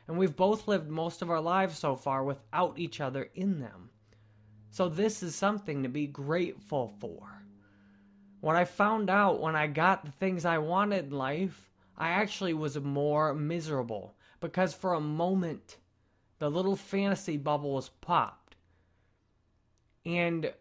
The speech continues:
for a moment, maybe, I could see the full joy of now. And then I didn't know what else I needed to achieve in order to get it.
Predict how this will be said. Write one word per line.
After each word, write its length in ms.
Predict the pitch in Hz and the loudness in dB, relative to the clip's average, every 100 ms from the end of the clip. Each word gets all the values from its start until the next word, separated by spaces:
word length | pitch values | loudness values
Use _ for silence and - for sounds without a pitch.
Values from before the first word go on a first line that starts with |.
| _ _ - | _ _ -14
for 200 | - 165 | -4 0
a 40 | |
moment, 520 | 170 196 226 220 170 | 4 6 6 4 0
maybe, 380 | 160 143 135 139 | -2 0 0 2
I 100 | 143 | 0
could 240 | 147 170 | 0 -4
see 320 | 139 - 202 202 | -4 -2 2 2
the 140 | 170 | 0
full 340 | - 180 180 | -4 -4 -2
joy 640 | 156 - 160 170 156 143 135 | -4 -4 -2 0 2 2 0
of 220 | 139 131 | -2 -4
now. 600 | 139 151 147 120 90 98 - _ _ _ _ _ _ - | -2 -2 -2 -4 -8 -16 -18 _ _ _ _ _ _ -8
And 200 | 147 156 | -4 -2
then 440 | 160 175 180 170 147 _ _ _ | 2 2 2 -2 -6 _ _ _
I 100 | - | -6
didn't 360 | 139 175 196 160 | 0 2 0 0
know 160 | 143 170 | 2 2
what 280 | 175 156 | 4 2
else 280 | 143 160 156 | 4 2 0
I 140 | 139 131 | -2 0
needed 360 | 135 156 160 | 0 0 -2
to 140 | 147 135 | 0 -2
achieve 440 | 131 - 190 202 | -2 -2 0 0
in 80 | 151 | 0
order 260 | 127 131 | 0 -2
to 80 | 127 | -4
get 260 | 127 139 165 | -6 -2 -2
it. 240 | 120 - | -2 -8